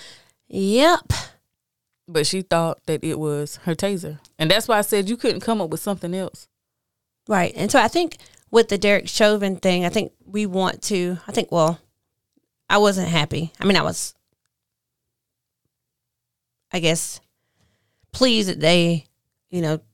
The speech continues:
Speaker 1: they've gone to jail, but I don't, I want it to be more than that.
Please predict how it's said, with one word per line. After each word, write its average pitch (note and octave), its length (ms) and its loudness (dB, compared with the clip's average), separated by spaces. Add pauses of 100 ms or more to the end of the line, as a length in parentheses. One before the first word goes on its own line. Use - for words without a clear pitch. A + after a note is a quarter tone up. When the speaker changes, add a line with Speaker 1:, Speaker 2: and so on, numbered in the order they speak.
(180)
Speaker 1:
they've F3 220 0
gone E3+ 180 0
to D#3 80 -2
jail, E3+ 240 2
but D#3 140 2
I D#3 80 4
don't, F3 340 2
I E3+ 120 -2
want F#3+ 320 2
it E3 160 -4
to E3 100 -4
be E3+ 160 0
more D#3+ 240 2
than G3 160 -2
that. A3 280 -2